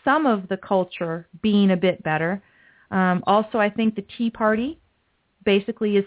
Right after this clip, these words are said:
saying, "Don't tread on us anymore. Don't tread on me." The opposition to the Common Core, I think, is very healthy. And I think the explicit influence of Ayn Rand,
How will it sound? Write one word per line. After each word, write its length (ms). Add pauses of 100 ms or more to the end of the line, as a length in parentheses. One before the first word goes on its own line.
saying, 300
"Don't 300
tread 300
on 180
us 240
anymore. 480 (120)
Don't 220
tread 180
on 160
me." 240 (1000)
The 260
opposition 520
to 60
the 100
Common 380
Core, 340
I 100
think, 180
is 100
very 240
healthy. 420
And 120
I 60
think 200
the 140
explicit 540
influence 500
of 80
Ayn 380
Rand, 560